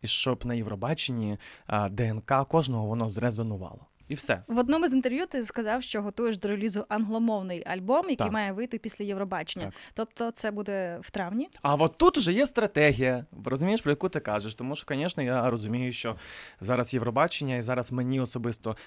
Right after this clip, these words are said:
Speaker 1: не те, що не на часі, я не встигну це все робити, це стратегічно неправильно. І, звичайно, альбом, як у нормального артиста, вийде після самого, е, Євробачення вже.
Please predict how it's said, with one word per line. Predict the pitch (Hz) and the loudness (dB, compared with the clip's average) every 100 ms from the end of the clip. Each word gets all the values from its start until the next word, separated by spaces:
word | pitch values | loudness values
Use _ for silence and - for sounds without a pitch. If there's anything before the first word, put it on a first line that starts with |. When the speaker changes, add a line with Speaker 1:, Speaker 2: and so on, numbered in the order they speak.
| - | -8
Speaker 1:
не | 123 | -2
те, | 156 | -2
що | 151 | -2
не | 135 | -2
на | 123 | -2
часі, | - 110 127 | -2 -2 0
я | 143 | 0
не | 147 | -2
встигну | - 120 110 | -2 -4 -4
це | 98 | -8
все | - 113 | -8 -6
робити, | 120 165 185 | -2 0 0
це | - 117 | -4 -6
стратегічно | - - 95 - 101 | -8 -8 -8 -8 -2
неправильно. | 156 185 156 151 135 117 | 0 2 2 2 0 -2
І, | |
звичайно, | 113 113 156 165 139 | -4 -4 0 2 2
альбом, | 120 117 151 | 2 4 4
як | 139 120 | 4 0
у | 127 | 0
нормального | 117 117 127 117 107 | 0 4 4 4 2
артиста, | 104 156 180 113 | 0 -2 0 0
вийде | 104 143 123 - - - - | 2 2 2 -2 -8 -12 -2
після | 131 - 120 113 107 | -2 2 2 2 2
самого, | 107 123 120 117 113 110 104 101 101 101 101 104 | -2 -2 -2 -2 -2 -2 -2 -2 -2 -2 -2 -4
е, | 104 | -4
Євробачення | 104 101 95 - 98 | -4 -6 -8 -12 -14
вже. | 90 | -16